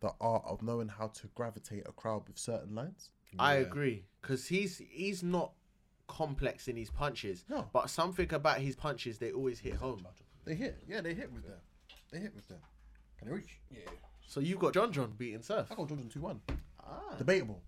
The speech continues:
Speaker 1: Debatable. Debatable.
Speaker 2: Okay.
Speaker 1: Very debatable.
Speaker 2: I say, depending on how much, how close this is to whoever he battles after Lux,
Speaker 1: Mm.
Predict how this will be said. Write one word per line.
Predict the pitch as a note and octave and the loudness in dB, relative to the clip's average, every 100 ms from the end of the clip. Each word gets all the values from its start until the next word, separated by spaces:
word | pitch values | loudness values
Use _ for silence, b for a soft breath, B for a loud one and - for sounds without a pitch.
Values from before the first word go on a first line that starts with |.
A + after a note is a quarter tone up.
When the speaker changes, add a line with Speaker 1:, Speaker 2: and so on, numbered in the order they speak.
| - | 2
Speaker 1:
Debatable. | D3 F3+ G3 C3 G#2 F#2+ - _ b b - | 6 10 10 8 0 -4 -8 _ b b 0
Debatable. | D#3+ D3+ D#3 D#3 A#2 G2+ F#2 D#2+ - - - | 6 6 8 4 4 -2 -6 -10 -14 -20 -18
Speaker 2:
Okay. | - A#2 A2 - | -10 -10 -10 -10
Speaker 1:
Very | - D#3+ D3 | 2 6 6
debatable. | B2+ A#2 A2+ F2+ F2 E2 - - - | 4 4 0 -2 -8 -12 -16 -18 -4
Speaker 2:
I | D#3 | -2
say, | F3 D#3+ D3 C#3+ - | 0 -2 -4 -4 -10
depending | C3+ E3+ F#3 F3+ D#3+ | -6 0 0 -2 -4
on | D3+ | -4
how | C#3+ C#3+ D#3 | -2 2 2
much, | D3 C#3 - - - - - b b b - | 4 2 2 -6 -10 -12 -20 b b b 4
how | C3+ | 4
close | C#3 D3+ D3 C#3+ | 6 4 4 4
this | C3+ B2+ | 0 4
is | C3+ A#2+ - | 4 4 0
to | - A#2+ A2+ | 0 2 2
whoever | G#2+ A#2 B2+ B2 | 0 2 2 0
he | A#2 | -10
battles | A#2 A2+ - A2 | -4 -4 -4 -6
after | A2 G2+ A2+ | -6 -8 -8
Lux, | G#2+ A#2 - A2 | -4 -4 -4 -10
Speaker 1:
Mm. | G#2+ G2 | -10 -10